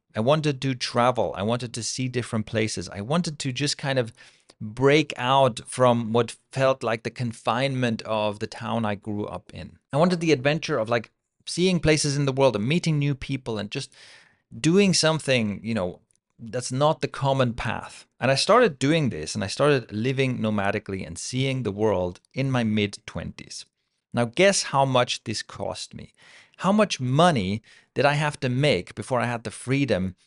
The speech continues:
to start following this adventure? The answer is, it cost me zero dollars. In fact, it cost me less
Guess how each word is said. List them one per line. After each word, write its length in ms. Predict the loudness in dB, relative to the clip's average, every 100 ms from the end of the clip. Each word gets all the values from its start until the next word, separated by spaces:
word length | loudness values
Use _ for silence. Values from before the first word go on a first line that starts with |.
| _
to 100 | -6
start 460 | -4 0 4 2 0 _
following 560 | -12 -4 -2 0 -2 -4
this 240 | -6 -8 -14
adventure? 460 | -14 -14 -14 -16 -18 _
The 140 | 2 4
answer 400 | 6 4 2 2
is, 500 | 2 -2 -4 -10 -12 _ _ -4
it 180 | -4
cost 440 | 0 2 2 2 -2
me 320 | -2 0 -2
zero 560 | -4 0 2 4 4 2
dollars. 440 | 2 2 2 0
In 140 | 0
fact, 460 | 2 2 2 0 -4
it 160 | -6 -2
cost 400 | 2 2 0 -4
me 200 | -4 -6
less 640 | -4 2 2 2 -2 -6